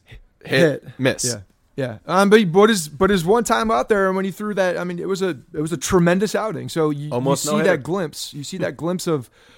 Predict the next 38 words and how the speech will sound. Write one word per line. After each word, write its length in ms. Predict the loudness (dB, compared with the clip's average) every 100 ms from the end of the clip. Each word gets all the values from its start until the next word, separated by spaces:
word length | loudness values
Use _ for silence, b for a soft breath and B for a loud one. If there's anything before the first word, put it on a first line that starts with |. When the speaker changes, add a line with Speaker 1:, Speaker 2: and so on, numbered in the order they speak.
| b -6
Speaker 2:
of, 320 | -4 -4 -4
you 80 | -4
know, 120 | -4
some 180 | -6 -6
very, 400 | 2 4 6 4
very 240 | 4 4
good 220 | 2 0
pitching, 480 | -2 -6 -4 -6 -8 b b b b
and 260 | -6 -4 -4
you 140 | -6
think 260 | -4 -4 -2
you're 100 | -4
getting 260 | -2 -4
to 160 | -6 -8
a 60 | -8
point, 300 | -8 -8 -6
but, 240 | -8 -8 -8
you 100 | -6
know, 220 | -6 -8 _
that's 180 | -4 -2
baseball, 420 | -2 0 2 2
Susan. 460 | 2 -2 0 -2 -2 _
Comes 220 | -4 0 2
out 180 | 2 0
and 140 | -2
<laughs> 0 |
throws 240 | -2 -2
a 40 | -4
freaking 340 | -8 -8 -6
sh-, 120 | -8 -12 -16 -4
egg. 340 | 0 0 -2 -12 b b b b b b b b b b
Speaker 1:
Also, 240 | 4 6 6
people 280 | 2 -2 0
were 80 | 0
saying 300 | 0 2 0
that, 180 | -2 -2
"Oh, 220 | -2 0
well, 420 | 0 2 0 -2